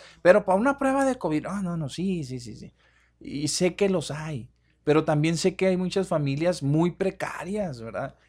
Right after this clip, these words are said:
Que tienen que escoger, don Mario, o pagar una prueba de covid o comprarse el tratamiento para la gripa.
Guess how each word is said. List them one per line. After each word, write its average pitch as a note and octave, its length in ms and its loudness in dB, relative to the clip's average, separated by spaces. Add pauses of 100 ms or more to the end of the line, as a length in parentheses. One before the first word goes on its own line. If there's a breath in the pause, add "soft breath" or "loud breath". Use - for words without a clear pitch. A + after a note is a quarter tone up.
Que D3+ 100 4
tienen F#3+ 380 0
que A3 80 -4
escoger, G3+ 480 2
don G3 140 0
Mario, D3 320 0 (120)
o D3+ 160 0
pagar D3+ 320 -4
una B3+ 220 0
prueba B3 240 -2
de A#3 100 -2
covid F#3 360 -2
o D3+ 120 -2
comprarse D3 400 -2
el A3 80 -8
tratamiento C#3+ 540 -6
para F3+ 180 -6
la A#2+ 100 -6
gripa. F#3+ 600 -10